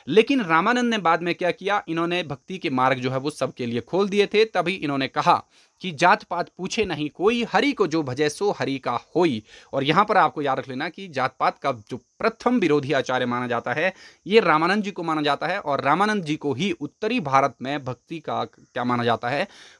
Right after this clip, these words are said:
पुरस्कर्ता या प्रवर्तक माना जाता है। तभी आचार्य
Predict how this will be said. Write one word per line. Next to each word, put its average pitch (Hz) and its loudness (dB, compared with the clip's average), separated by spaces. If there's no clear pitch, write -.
पुरस्कर्ता 151 2
या 165 0
प्रवर्तक 120 -4
माना 113 -4
जाता 110 -4
है। 165 -4
तभी 226 0
आचार्य 160 2